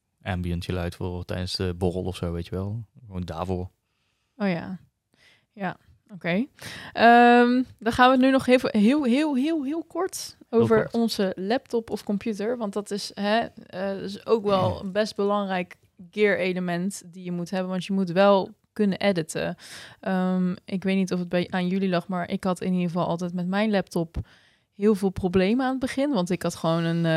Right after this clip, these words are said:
Speaker 2: eh, niet zo goede laptop. Dus mijn, eh, beelden hadden heel veel moeite om het allemaal te verwerken. Dus, eh, waar zijn jullie, wat, eh, wat, waar moet een beginner aan denken van, ik, als ik, eh, een camera heb, wat voor soort laptop of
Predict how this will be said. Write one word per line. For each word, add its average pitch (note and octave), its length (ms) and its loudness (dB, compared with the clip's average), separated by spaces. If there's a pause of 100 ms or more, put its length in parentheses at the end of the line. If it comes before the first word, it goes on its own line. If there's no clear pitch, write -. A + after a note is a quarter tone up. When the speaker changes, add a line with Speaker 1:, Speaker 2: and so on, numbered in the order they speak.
(180)
Speaker 2:
eh, E3+ 60 -2
niet F#3+ 220 2
zo E3+ 200 4
goede E3+ 380 2
laptop. E3+ 380 0
Dus E3+ 200 -2
mijn, E3 360 2 (340)
eh, F3+ 260 2 (160)
beelden F#3 420 6
hadden F3 220 2
heel G#3+ 340 4
veel A3+ 180 2
moeite G3+ 380 4
om G3 80 2
het F#3 120 0
allemaal F#3+ 180 0
te F3+ 120 -6
verwerken. F#3+ 640 0 (1080)
Dus, F#3 380 0
eh, G3 80 4 (340)
waar G#3 200 4
zijn A#3+ 160 0
jullie, A#3+ 380 0
wat, A3 220 4
eh, F#3+ 240 -4
wat, A3 240 2 (580)
waar G#3 320 4
moet B3 120 4
een A#3 100 4
beginner A3 340 4
aan G#3 100 4
denken G#3 280 4
van, - 160 0
ik, - 160 -2
als G3 200 2
ik, G#3 140 -2
eh, F#3+ 180 4 (300)
een G3 100 2
camera G3 320 2
heb, F#3 140 0
wat G3 180 0
voor F#3 360 -2
soort F#3+ 240 -4
laptop F#3 400 -2
of F3 160 -4